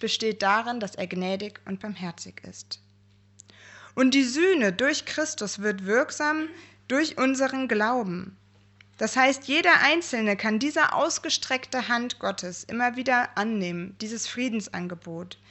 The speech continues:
indem wir glaubend Ja sagen. Und zu diesem Ja, in diesem Ja wirkt sich dann die Gnade aus.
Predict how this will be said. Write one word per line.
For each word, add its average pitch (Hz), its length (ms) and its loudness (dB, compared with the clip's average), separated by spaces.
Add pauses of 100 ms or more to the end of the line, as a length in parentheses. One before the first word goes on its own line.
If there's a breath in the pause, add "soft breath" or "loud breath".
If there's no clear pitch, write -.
(220 soft breath)
indem 226 340 0
wir 233 100 2
glaubend 214 540 0 (140)
Ja 196 340 2
sagen. 170 520 -10 (320 soft breath)
Und 190 140 -4
zu 190 120 -8
diesem 226 360 -6
Ja, 208 440 -2 (300 soft breath)
in 202 160 -2
diesem 240 260 -2
Ja 202 420 0
wirkt 190 280 -4
sich 214 180 -6
dann 190 300 -4
die 202 100 -10
Gnade 175 480 -8
aus. 165 400 -12